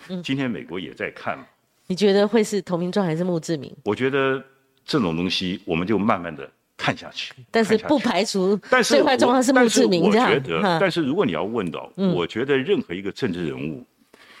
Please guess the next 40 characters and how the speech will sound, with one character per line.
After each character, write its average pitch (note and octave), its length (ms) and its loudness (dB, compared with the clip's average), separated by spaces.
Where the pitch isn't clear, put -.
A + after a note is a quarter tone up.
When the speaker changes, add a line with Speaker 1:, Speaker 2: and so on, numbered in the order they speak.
Speaker 2:
最 A3 240 0
简 C#2+ 340 -8
单、 G#2+ 320 -6
最 E3+ 260 0
便 D#2+ 360 -4
宜 A2 80 0
的 E2 100 -2
方 F2 240 0
法 - 280 -12
就 C3+ 200 -4
是 - 280 -8
站 F#2+ 240 -2
在 E2+ 160 -8
社 - 240 -8
会 F2+ 140 -8
的 D#2 100 -10
主 - 220 -18
流， - 200 -18
Speaker 1:
嗯。 - 180 -20
Speaker 2:
跟 A#2+ 160 2
着 G2+ 100 -4
大 F2 120 -4
家 E2+ 160 -4
喊。 - 240 -12
泽 - 160 0
连 G2+ 180 4
斯 G2+ 160 -2
基 F#2+ 320 -8
就 - 140 -4
是 F2+ 120 -6
一 E2+ 40 -6
个 D#2+ 80 -2
最 F2 200 -2
典 C2 300 -4
型 C#2+ 160 -10
的 D2 80 -6
代 E2+ 160 -4
表。 - 180 -16
Speaker 1:
嗯 C#3 220 -2
哼。 D3 240 -8